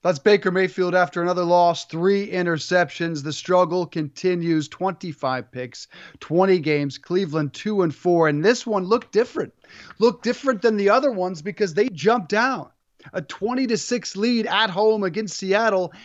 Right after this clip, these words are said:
And this one, Nick Chubb was established, and he was running extraordinarily well. What happened? And is it too late now for this Cleveland team to dig out of that hole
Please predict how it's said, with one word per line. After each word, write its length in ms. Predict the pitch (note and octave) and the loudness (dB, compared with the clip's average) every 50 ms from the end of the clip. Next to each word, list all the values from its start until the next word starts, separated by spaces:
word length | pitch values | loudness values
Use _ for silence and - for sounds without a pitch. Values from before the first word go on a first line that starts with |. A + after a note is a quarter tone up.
| - - - - - | -20 -20 -20 -18 -10
And 220 | - E3+ E3 D#3+ | -6 -4 -2 0
this 260 | F#3 C4 C#4 - - E3 | 0 0 0 -2 -4 -6
one, 360 | D#3 C#3 B2+ B2+ C#3+ D#3+ - _ _ _ _ | -6 -6 -6 -8 -10 -12 -14 _ _ _ _
Nick 400 | D3+ D#3 E3 F3+ G#3+ A#3 A3+ - | -6 -4 0 2 2 2 2 -2
Chubb 400 | - - - - G3+ G#3 A3 G3+ | -10 -10 -2 0 2 2 2 0
was 360 | D3+ C#3+ D#3 G3+ B3+ B3 B3 | -2 -2 0 0 0 0 -2
established, 720 | C4 A3 - - - D#3+ C3 A#2+ A2 - A2 A2 - - - | -4 -8 -10 -8 -6 -4 -4 -4 -4 -6 -10 -14 -14 -14 -14
and 140 | - G3 F#3+ | -10 -8 -6
he 100 | G#3 A#3+ | -6 -6
was 220 | A#3+ A#3 A3 F3+ | 0 0 0 0
running 340 | D#3+ F#3+ G#3+ A3 A3+ G#3+ F#3+ | 2 0 0 0 -2 -4 -6
extraordinarily 1160 | G3 G#3+ F#3 - - - - - F3 F#3+ G#3+ A3+ B3 A#3+ G3+ G3+ G#3+ A3 A#3 A3+ A3 G#3 G#3 G3+ | -6 -6 -6 -6 -10 -12 -10 -6 2 6 8 8 8 6 4 0 0 0 0 0 0 0 -2 -4
well. 680 | E3+ F3+ A3+ C4 B3 G#3+ G3 F#3 F#3+ G3 G3 F#3 _ _ _ _ _ _ _ _ _ _ _ _ _ _ | 0 2 4 4 6 6 4 4 2 0 -4 -8 _ _ _ _ _ _ _ _ _ _ _ _ _ _
What 580 | D3 D3 D#3 E3 F#3+ G#3+ A3+ A#3 B3 B3 - _ _ _ | -18 -16 -10 0 2 4 6 6 4 2 -2 _ _ _
happened? 720 | - - - G#3+ A3 A3+ A3+ - - D#3+ C#3+ D3 D3+ D#3 D3 _ _ _ _ _ _ _ | -20 -8 -2 0 0 0 0 -2 -6 -8 -8 -8 -10 -12 -16 _ _ _ _ _ _ _
And 140 | G3 G3 G#3+ | -8 -6 -6
is 240 | - B3 B3 F#3+ G3+ | -4 -6 -6 -4 -4
it 180 | A#3+ A#3+ - _ _ _ _ _ _ _ _ _ - | -4 -6 -6 _ _ _ _ _ _ _ _ _ -8
too 260 | - - D4+ D#4+ D#4 | 0 2 2 4 4
late 320 | C4 A#3 C4 C#4+ C#4 C4+ | 4 4 2 2 0 -4
now 320 | E3+ D#3 C3+ A#2 G#2 A2+ _ _ _ _ _ _ _ _ _ _ _ | -8 -10 -10 -10 -12 -16 _ _ _ _ _ _ _ _ _ _ _
for 100 | F#3 G3+ | -6 -6
this 180 | B3+ C4 - | -6 -6 -8
Cleveland 560 | - - - G#3 A#3 B3 G#3 G#3+ A#3 A3 E3 | -12 -10 -6 -4 -4 -4 -4 -4 -4 -4 -4
team 400 | - G3+ G#3 F#3+ E3 C#3+ B2+ B2+ - _ - _ - _ | -6 -4 -2 -2 -2 -2 -4 -6 -10 _ -20 _ -12 _
to 120 | - G3 | 0 0
dig 240 | E3 D3 G3 G3 F#3+ | 4 6 4 6 6
out 220 | G3+ G3+ G#3 A3 A3+ | 6 4 4 4 2
of 80 | G#3+ | 0
that 260 | A3 G#3+ G#3 G3 - | 0 -2 -2 -4 -8
hole 460 | - G#3+ A3 G3+ F#3 E3+ E3 D#3 C#3+ | -2 0 2 2 2 0 -4 -6 -8